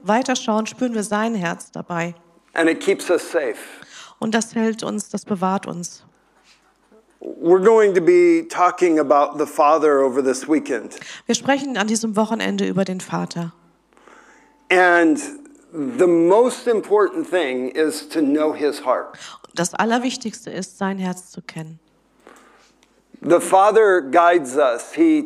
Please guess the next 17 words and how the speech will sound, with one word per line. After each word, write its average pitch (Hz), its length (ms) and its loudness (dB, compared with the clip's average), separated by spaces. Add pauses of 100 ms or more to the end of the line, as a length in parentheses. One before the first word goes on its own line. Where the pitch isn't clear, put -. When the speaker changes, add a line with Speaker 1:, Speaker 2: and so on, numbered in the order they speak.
Speaker 2:
teaches 170 640 -2
us, 117 280 -2
he 151 140 0
directs 143 680 -2
us. - 220 -10 (460)
Speaker 1:
Der 214 340 -2
Vater 220 720 -4
führt 247 400 -6
uns, 196 340 -10
er 196 160 -8
lehrt 233 400 -4
uns, 190 320 -12
er 190 160 -10
instruiert 202 560 -12
uns. 185 380 -16 (960)
Speaker 2:
He, 190 500 2
he 180 300 0